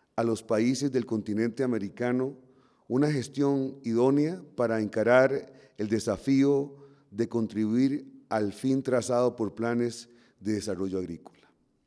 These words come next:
Planes de desarrollo agrícola locales que nos plantean la oportunidad de modernizar e introducir nuevas tecnologías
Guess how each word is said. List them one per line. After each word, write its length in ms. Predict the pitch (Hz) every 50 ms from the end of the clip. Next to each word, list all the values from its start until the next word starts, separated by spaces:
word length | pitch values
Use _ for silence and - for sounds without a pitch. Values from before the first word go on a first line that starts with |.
| _ _ _ _ _ _ _ - _ _ _ _ _ _ _ _ _ _ _ _ _ _ _ _ _ _ _ _ _ _ _ _ _ _ _ _ _ _ _ _ _ _
Planes 300 | - 156 165 175 190 180
de 80 | 180 180
desarrollo 520 | 165 143 135 131 127 151 160 170 170 - - -
agrícola 480 | 131 127 127 147 151 - 160 160 156
locales 800 | 147 131 120 - - 160 165 170 180 214 226 - - - - - _ _ _ _ _ _ _ _
que 120 | - 131
nos 160 | 131 127 120 -
plantean 520 | 123 120 117 117 - - 151 156 165 170
la 80 | 170 156
oportunidad 880 | 143 - - 127 113 - 123 117 117 117 123 131 143 147 151 156 143
de 160 | 135 123 131 123
modernizar 880 | 123 120 117 117 110 107 110 110 104 - 151 151 156 165 202 - - - - - - _ _ _ _ -
e 40 | 143
introducir 600 | 139 131 127 131 123 123 120 117 117 151 151 151
nuevas 280 | 156 151 156 156 151
tecnologías 880 | - 156 139 131 123 120 110 113 143 147 165 165 170 170 - - -